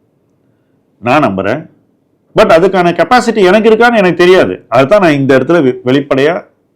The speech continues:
ட்ரை பண்ண போறேன். ப்ரூவ் பண்றானுங்கிறது எனக்கு தெரியாது. So, இந்த பத்து கம்பெனிஸ்,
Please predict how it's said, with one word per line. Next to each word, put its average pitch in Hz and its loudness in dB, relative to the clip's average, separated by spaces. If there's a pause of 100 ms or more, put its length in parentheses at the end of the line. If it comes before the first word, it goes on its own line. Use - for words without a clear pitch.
(1080)
ட்ரை 165 2
பண்ண 123 -2
போறேன். 90 -6
ப்ரூவ் 185 -2
பண்றானுங்கிறது 135 0
எனக்கு 127 -4
தெரியாது. 90 -6 (320)
So, 240 2
இந்த 220 4
பத்து 214 0
கம்பெனிஸ், 214 -2